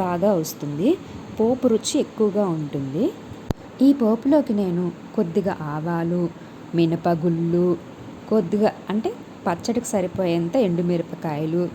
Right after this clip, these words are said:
వేసుకుని వేయించుకుంటున్నాను. చివర్లో కొద్దిగా ఇంగువ కూడా వేస్తున్నాను రుచి కోసం. కొబ్బరి పచ్చడి మనం చాలా రకాలుగా ప్రిపేర్ చేసుకోవచ్చు. ఒక్కో ప్రిపరేషన్కి ఒక్కో రుచి ఉంటుంది. ఉత్తి కొబ్బరి పచ్చడి,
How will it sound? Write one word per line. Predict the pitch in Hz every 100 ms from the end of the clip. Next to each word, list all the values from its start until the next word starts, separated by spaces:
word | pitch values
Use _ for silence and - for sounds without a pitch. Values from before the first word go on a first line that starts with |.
| 175
వేసుకుని | 170 160 - 185 302 262
వేయించుకుంటున్నాను. | 175 180 170 - 143 - 143 135 147 285 427 - - - - - - - - -
చివర్లో | 254 202 220 220 381 -
కొద్దిగా | 190 254 339 220
ఇంగువ | 208 202 175 175
కూడా | 175 226
వేస్తున్నాను | 160 151 - 143 139 135 190 233
రుచి | 170 - -
కోసం. | 143 139 165 285 - - - - - - - - - - -
కొబ్బరి | 190 160 285 349
పచ్చడి | 330 285 226 208
మనం | 185 -
చాలా | 185 185 196
రకాలుగా | 175 202 220 262 339 220
ప్రిపేర్ | - 185 175 165
చేసుకోవచ్చు. | 156 - 160 147 - - - - - - 196
ఒక్కో | - - 202 196 190 160 - - - 190
ప్రిపరేషన్కి | 185 214 240 254 269 254 311
ఒక్కో | - 208 175
రుచి | 170 - 240
ఉంటుంది. | 170 - 143 143 135 - 240
ఉత్తి | - 226 180
కొబ్బరి | 151 170 170
పచ్చడి, | 165 - 165 165